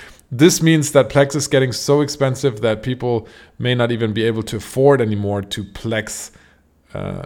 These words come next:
to, to subscribe using Plex. And that's, you know, that, that, that, that's a, a larger issue. If you look at the other items here, the directly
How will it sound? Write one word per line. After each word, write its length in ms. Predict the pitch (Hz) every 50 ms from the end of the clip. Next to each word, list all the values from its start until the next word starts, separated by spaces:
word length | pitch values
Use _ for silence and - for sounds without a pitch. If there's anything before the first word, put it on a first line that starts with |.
| - -
to, 240 | - 117 117 113 104
to 160 | - - 107
subscribe 720 | 101 - 120 101 - - - 120 110 104 104 98 101 - - _ _ _ _ _ _ -
using 340 | 110 110 110 98 101 95
Plex. 460 | 92 - 110 95 76 - - - - - _ _ _ -
And 180 | - 143 147 170
that's, 400 | 175 170 170 - - - - _ -
you 80 | 156 131
know, 120 | 101 98
that, 260 | 104 117 - - -
that, 260 | - 123 - - - 127
that, 300 | 120 117 - - - 165
that's 240 | 123 113 - -
a, 320 | 131 120 113 104 104 - - _ -
a 100 | 113 110
larger 340 | 104 101 104 101 98 110 101
issue. 340 | 110 107 - - 95 - - _ - - - - - - - - - - - - _ _ -
If 180 | 143 139 -
you 60 | 156 156
look 220 | 151 180 180 208
at 100 | 185 147
the 100 | 160 -
other 480 | - 156 160 190 185 175 165 - - -
items 380 | 135 135 127 127 120 110 - -
here, 240 | 120 113 110 110
the 200 | 107 127 123 131
directly 800 | 127 131 131 143 160 170 170 - 175 160 156 147 147 143 143 -